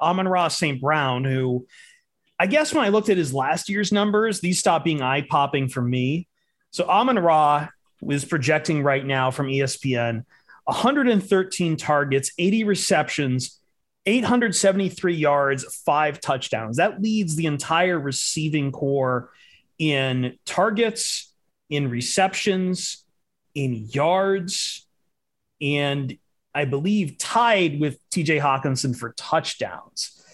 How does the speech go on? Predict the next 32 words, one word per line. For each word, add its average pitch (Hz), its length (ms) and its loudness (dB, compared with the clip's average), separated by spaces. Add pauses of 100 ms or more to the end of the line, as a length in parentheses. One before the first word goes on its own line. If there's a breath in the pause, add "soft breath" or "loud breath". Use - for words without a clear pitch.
(200 soft breath)
Now, 175 400 2 (100)
I 196 80 4
was 240 200 -2
kind 233 220 0
of 190 80 -2
shocked 190 400 0
about 165 300 0
this 151 180 -2
a 143 40 -6
little 185 180 2
bit, 139 180 0
but 139 80 -6
then, 143 160 0
you 143 140 -2
know, 123 80 -2
you 123 120 -4
look 147 140 -2
at 131 140 -4
last 151 340 0
year, 131 140 -2
he 135 100 0
had 135 160 2
a 120 40 -2
hundred 151 300 0
and 123 140 0
nineteen 151 640 -2
targets - 840 -4 (120)
and 170 180 2
ninety 220 360 2
receptions 127 640 -2
and 147 160 0
ninety-one, 180 1000 0